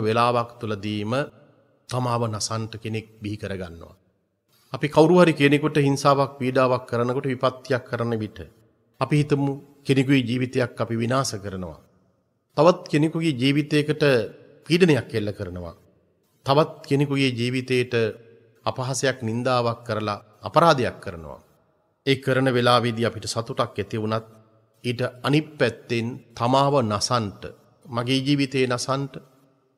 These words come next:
මගේ ජීවිතේ විනාශ කරන්ට තවත්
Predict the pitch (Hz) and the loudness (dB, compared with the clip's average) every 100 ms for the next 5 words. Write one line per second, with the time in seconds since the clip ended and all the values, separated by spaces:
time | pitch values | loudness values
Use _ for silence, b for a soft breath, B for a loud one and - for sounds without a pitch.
0 | _ 143 147 165 135 131 135 131 127 113 | _ 4 8 8 6 2 2 2 2 4
1 | 113 117 110 - 107 107 104 120 139 - | 2 0 -4 -4 -2 -2 -4 -6 -8 -14
2 | _ _ _ _ _ _ - 117 120 | _ _ _ _ _ _ -2 0 0